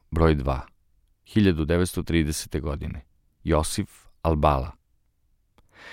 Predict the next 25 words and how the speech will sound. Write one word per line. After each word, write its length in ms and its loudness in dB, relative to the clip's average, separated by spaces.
Zgrada 380 8
se 140 2
nalazi 360 6
na 100 6
početku 480 2
centralne 540 6
pešačke 500 0
zone 360 2
grada 360 6
u 140 6
Obrenovićevoj 760 6
ulici. 480 -6
Projektovao 600 6
je 340 2
Josif 640 0
Albala 520 6
iz 160 -2
Beograda, 640 4
a 120 0
izgrađena 640 4
je 100 2
za 140 0
braću 360 4
Nisim, 540 0
trgovce 600 2